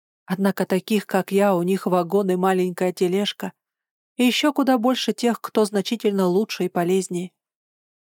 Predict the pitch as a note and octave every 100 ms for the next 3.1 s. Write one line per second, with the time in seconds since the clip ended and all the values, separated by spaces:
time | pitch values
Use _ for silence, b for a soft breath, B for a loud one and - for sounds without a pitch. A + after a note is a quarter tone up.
0 | _ _ - F#3+ G3 G3+ G3 F#3+ F#3 -
1 | F#3+ G#3+ F#3 F3+ - F#3 F#3+ F#3+ F3 E3
2 | F3 F3 F3 G3 E3 D#3 E3+ F#3 - E3